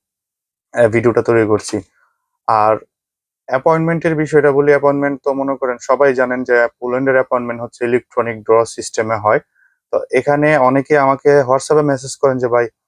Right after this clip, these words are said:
এই অ্যাপয়েন্টমেন্ট ডেটটা কি অন্য কোনো মাধ্যম আছে কিনা?" আসলে ভাই,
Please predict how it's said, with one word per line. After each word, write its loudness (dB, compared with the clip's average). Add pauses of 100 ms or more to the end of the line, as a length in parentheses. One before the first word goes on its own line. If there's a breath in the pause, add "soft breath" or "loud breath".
(380)
এই -2
অ্যাপয়েন্টমেন্ট 2
ডেটটা 2
কি -2
অন্য 2
কোনো -6
মাধ্যম -2
আছে -6
কিনা?" -16
আসলে 2
ভাই, 2